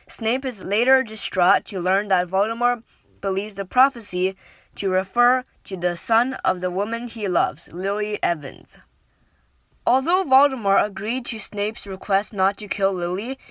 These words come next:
he eventually goes back on his word when Lily defends Harry wi-, with everything she has, and Snape ends up losing the person he loves most.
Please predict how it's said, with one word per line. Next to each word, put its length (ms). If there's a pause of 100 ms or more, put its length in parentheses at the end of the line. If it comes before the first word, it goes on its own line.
(140)
he 140
eventually 540
goes 280
back 340
on 140
his 220
word 340 (320)
when 240
Lily 300
defends 500
Harry 380
wi-, 300
with 260
everything 540
she 160
has, 480 (320)
and 180
Snape 380 (180)
ends 460
up 240
losing 400
the 100
person 460
he 180
loves 320
most. 500